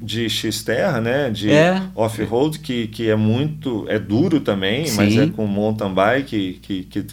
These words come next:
Speaker 1: que te, a, te dá um desafio adicional, né?
Speaker 2: É.
Speaker 1: Por, por ser trilha, né? Então, tem muita coisa. E o que você falou é verdade. É, é importante não queimar a largada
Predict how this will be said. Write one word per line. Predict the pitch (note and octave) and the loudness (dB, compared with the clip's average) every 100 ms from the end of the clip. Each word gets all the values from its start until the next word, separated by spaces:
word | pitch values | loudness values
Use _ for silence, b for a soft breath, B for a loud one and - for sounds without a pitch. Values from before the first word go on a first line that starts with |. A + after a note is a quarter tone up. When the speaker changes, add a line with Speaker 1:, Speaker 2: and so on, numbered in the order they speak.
| - | -16
Speaker 1:
que | - F#2 F#2 F2+ | -10 -6 -6 -8
te, | - G2+ F#2+ - - - - - | -8 -6 -6 -8 -14 -20 -20 -12
a, | F#2+ | -10
te | - - G#2+ | -8 -6 0
dá | A2 B2 | 2 2
um | A#2+ | 0
desafio | A2 A2 G2+ - A2 A#2+ A2 F2+ | -2 0 -2 -2 -2 0 -2 -4
adicional, | D#2 G2+ - G2+ F#2 F#2+ D3 | -6 -6 -4 -2 0 0 0
né? | A2+ B2 C#3+ | -2 -4 -4
Speaker 2:
É. | - | -6
Speaker 1:
Por, | G2 F#2 - | -6 -8 -12
por | F#2 F#2 | -14 -12
ser | - F#2+ F#2+ | -8 -6 -6
trilha, | E2 G2 G2 B2+ B2+ G2 F2 | -8 -4 -2 0 0 0 -2
né? | F#2 A#2+ A#2+ B B B B | -4 -6 -8 B B B B
Então, | A2 A#2+ E3+ | -4 0 2
tem | G3 | 2
muita | E3 D#3+ G3+ A3 | 4 4 4 0
coisa. | - A#2 G#2+ A#2 - | 4 6 6 4 4
E | C#3 | 2
o | D3+ | 2
que | |
você | D#3 D#3 D#3+ | -2 -2 0
falou | D3+ D#3 | 2 2
é | |
verdade. | E3+ F3 C3+ G#2+ F#2 - | 2 2 4 4 2 -6
É, | F#2 G2 G#2+ G#2 G#2 | -4 0 2 2 0
é | A2 | -4
importante | A#2 B2+ A2 D3 D#3 C3+ | -4 -4 -2 -4 -2 -2
não | C#3+ E3+ | -2 -2
queimar | D#3+ B2 G#2+ | -4 0 2
a | G#2+ | 2
largada | F#2+ F2 F#2 G2 C#3+ | 0 -2 -2 -2 -4